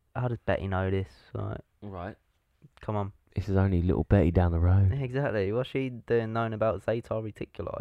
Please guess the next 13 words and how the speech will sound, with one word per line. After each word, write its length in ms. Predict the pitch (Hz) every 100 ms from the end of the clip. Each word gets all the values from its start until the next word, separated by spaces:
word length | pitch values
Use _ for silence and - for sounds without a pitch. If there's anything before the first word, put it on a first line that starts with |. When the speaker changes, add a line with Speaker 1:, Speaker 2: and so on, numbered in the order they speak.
| - 139 - - _ _ _ _ _
Speaker 1:
She 80 | -
probably 220 | - 90
watched 160 | 85 -
Star 180 | 95 92
Trek. 240 | - 92
Speaker 2:
She 80 | -
probably 220 | 87 - -
did. 200 | 53 - _ - _ _
Speaker 1:
Their 120 | - 107
case 280 | 147 139
generated 480 | - 117 110 104 98
widespread 360 | 110 135 - 110
publicity, 600 | 104 101 - - 95